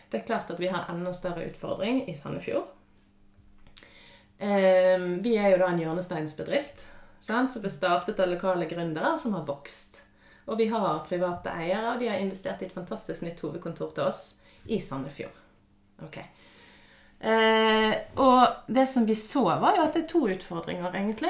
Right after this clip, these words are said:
Det er en utfordring for unge, enslige ansatte som kommer, eh, som kommer til, eh, Sandefjord med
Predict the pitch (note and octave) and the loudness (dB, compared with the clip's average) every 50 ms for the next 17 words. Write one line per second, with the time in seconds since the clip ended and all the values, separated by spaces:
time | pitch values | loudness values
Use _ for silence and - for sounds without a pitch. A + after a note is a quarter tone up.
0 | G#4 F#4+ F4 E4+ D#4+ D#4 D4+ C#4+ - C#4+ - - - B3+ A3+ G#3+ G#3+ G#3 G#3 - | 0 0 2 2 2 2 2 0 0 -2 -4 -4 -4 -4 -2 -2 -2 -4 -4 -6
1 | - G#3+ - A3 G#3 G#3+ A3+ A3+ G#3+ F#3+ F3+ F3+ F3+ F3 F3+ F#3+ - - - G#3+ | -8 -4 -2 0 0 2 2 0 0 -2 -4 -4 -4 -4 -6 -6 -8 -8 -6 -4
2 | G#3 F3 D#3+ E3 - - - - G3+ F#3+ F#3+ F#3 - F#3+ F#3+ - - C4 F4 - | -2 -2 -2 -4 -6 -10 -8 -4 -4 -4 -4 -4 -6 -10 -10 -2 0 0 0 0
3 | - - - _ _ _ _ _ _ _ _ _ _ _ _ _ _ - - - | -4 -10 -20 _ _ _ _ _ _ _ _ _ _ _ _ _ _ -14 -10 -8
4 | G3 F#3+ - G3+ G3 F#3+ F3 E3 E3 E3+ E3 E3 F3 F3 E3+ E3 D#3+ E3 E3 E3 | -8 -4 -2 0 0 0 0 0 -2 -4 -4 -6 -6 -4 -4 -4 -4 -4 -4 -4
5 | E3 E3 E3 - - - - G3 F#3+ F3 E3+ E3 - F3 E3+ E3 E3 D#3+ D#3+ D#3+ | -6 -8 -8 -10 -8 -4 -2 -2 -2 -2 -4 -6 -6 -8 -8 -6 -6 -6 -6 -6
6 | D#3+ D#3+ E3 E3 - F3 F3 F#3+ F#3+ - D4 G#4 A4 D4 C4 B3+ | -6 -6 -8 -6 -6 -4 -4 -4 -4 -4 -4 -4 -2 -2 0 0